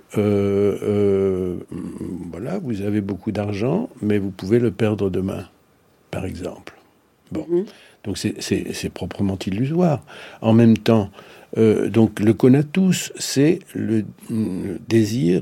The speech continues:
Speaker 1: qui consiste à désirer de persévérer dans son être. Alors, on peut désirer persévérer so-, dans son être en se trompant complètement d'objet de désir.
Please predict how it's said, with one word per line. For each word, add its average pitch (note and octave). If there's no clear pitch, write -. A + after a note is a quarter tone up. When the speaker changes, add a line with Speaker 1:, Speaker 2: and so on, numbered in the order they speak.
Speaker 1:
qui -
consiste -
à G#2+
désirer A2
de G#2+
persévérer A2+
dans A2
son G2
être. -
Alors, A2
on A#2
peut D#3
désirer A2+
persévérer G2+
so-, -
dans G2
son G#2
être E3
en A#2+
se -
trompant C#3
complètement C#3
d'objet G2+
de F#2+
désir. F2